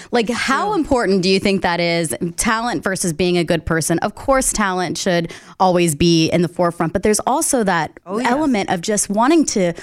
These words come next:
Speaker 1: root for people that you actually like, right?
Speaker 2: I'm not gonna say any names, and that's unusual for me 'cause I'm usually name dropper,
Speaker 1: <laughs>
Speaker 2: but I've seen through my years plenty of very, like, one hit or one album hits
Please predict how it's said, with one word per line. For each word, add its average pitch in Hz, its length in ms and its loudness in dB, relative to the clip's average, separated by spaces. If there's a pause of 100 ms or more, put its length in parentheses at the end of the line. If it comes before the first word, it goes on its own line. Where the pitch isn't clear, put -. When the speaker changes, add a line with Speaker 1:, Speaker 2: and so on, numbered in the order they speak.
(120)
Speaker 1:
root 240 340 4
for 190 140 0
people 190 360 2
that 180 140 -2
you 190 200 -2
actually 196 340 -2
like, 208 460 -2
right? - 80 -2
Speaker 2:
I'm 220 100 0
not 262 160 -2
gonna 302 160 -6
say 240 220 -2
any 214 120 0
names, 156 380 -2
and 175 100 -2
that's 165 360 -6
unusual 175 420 0
for 156 140 -8
me 156 120 -2
'cause 160 200 -2
I'm 165 100 0
usually 151 400 -4 (260)
name 180 220 -2
dropper, 170 400 -2
Speaker 1:
<laughs> 240 80 -4
Speaker 2:
but 202 180 -4 (480)
I've 233 180 0
seen 214 320 0
through 185 160 0
my 170 140 2
years 160 420 -2 (160)
plenty 233 260 2
of 175 140 0
very, 175 480 -6
like, 160 240 -2 (360)
one 196 280 -2
hit 190 400 -2
or 165 140 -2
one 185 200 0
album 170 300 -2
hits 160 380 -6